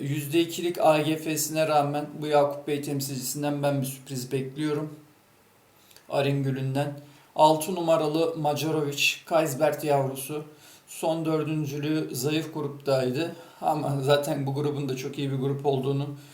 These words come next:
söyleyemeyiz. Ee, on bir numaralı Kır Güzel diyeceğim son olarak.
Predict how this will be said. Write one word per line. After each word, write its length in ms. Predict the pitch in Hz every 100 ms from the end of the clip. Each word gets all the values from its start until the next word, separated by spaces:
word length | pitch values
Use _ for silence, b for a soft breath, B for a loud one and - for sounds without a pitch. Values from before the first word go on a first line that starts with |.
| B
söyleyemeyiz. 1040 | - - 151 143 143 147 139 123 147 - - B B B B _
Ee, 440 | 127 127 123 - - -
on 260 | 190 185
bir 140 | 160 147
numaralı 580 | 139 135 135 139 170 170 -
Kır 140 | 185
Güzel 440 | 147 135 139 127 123
diyeceğim 320 | 117 127 120
son 200 | 127 123
olarak. 420 | 117 127 151 -